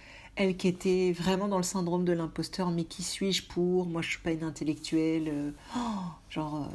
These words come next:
quand elle écrivait au début, c'était limite, elle voulait pas déranger sur la page, tu vois. Il fallait que ça soit le plus court possible pour, euh,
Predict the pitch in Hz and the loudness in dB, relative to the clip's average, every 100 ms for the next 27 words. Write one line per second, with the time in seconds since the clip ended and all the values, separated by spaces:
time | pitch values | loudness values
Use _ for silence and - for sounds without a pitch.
0 | - - - 156 160 156 170 156 170 147 | -10 -12 -10 -4 0 2 2 4 4 4
1 | 147 185 180 160 151 170 175 180 160 151 | 2 0 0 0 2 2 2 2 4 4
2 | 147 151 165 160 170 190 180 165 160 170 | 6 6 6 6 2 2 0 2 2 4
3 | 190 160 - 156 156 165 - 151 - 156 | 4 4 2 -2 -2 -2 -2 -4 -2 2
4 | 165 151 - - - 175 - 170 - 196 | 2 2 -4 -8 -8 -6 0 2 2 -4
5 | - 170 147 143 | -4 -4 -2 -2